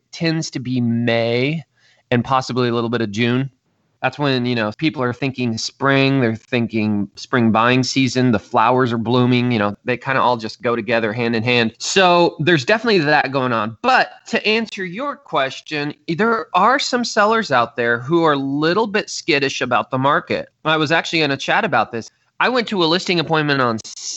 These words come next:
Saturday, and this is the second time this has happened recently, where I was saying a price and the seller was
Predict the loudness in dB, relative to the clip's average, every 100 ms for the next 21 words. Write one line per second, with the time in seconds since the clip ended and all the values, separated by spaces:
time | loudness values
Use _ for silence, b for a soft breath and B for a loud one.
0 | 0 2 2 2 2 2 2 0 -2 -10
1 | _ _ _ _ _ _ _ _ 0 0
2 | -2 -8 -8 -8 -4 -4 -4 -10 -8 -2
3 | 2 2 0 -4 -8 -2 -2 -2 -6 -6
4 | -10 -12 -4 -2 -2 -4 -4 -6 -8 b
5 | b 0 4 4 4 0 -2 0 2 0
6 | -2 -2 0 -2 -4 0 0 0 -2 -6
7 | -6 -2 0 2 0 -2 -4